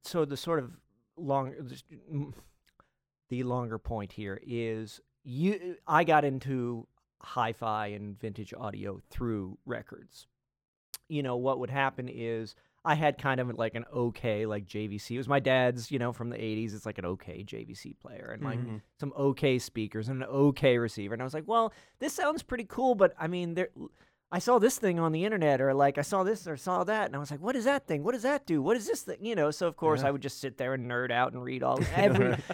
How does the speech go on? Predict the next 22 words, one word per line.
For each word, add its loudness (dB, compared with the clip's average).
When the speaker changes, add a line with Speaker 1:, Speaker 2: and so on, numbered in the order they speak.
Speaker 1:
you 2
know, 10
read 4
everything 4
I 2
could 2
on 4
the -4
internet. -2
And, 2
uh, 2
and 2
then 2
after 0
college, 4
really, 0
I, 0
I -4
met 0
up 0
with -2
some -6